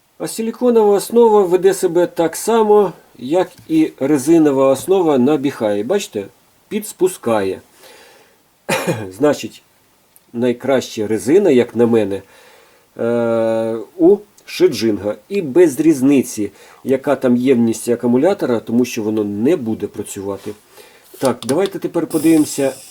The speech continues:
ось цю присосочку від сто п'ятдесятиміліметрову від Fixtool, яка має захист, має кейс в комплекті.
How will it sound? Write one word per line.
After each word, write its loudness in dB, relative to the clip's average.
ось -4
цю -6
присосочку -4
від -4
сто -6
п'ятдесятиміліметрову 0
від -2
Fixtool, -4
яка -4
має 2
захист, -6
має -6
кейс -8
в -20
комплекті. -10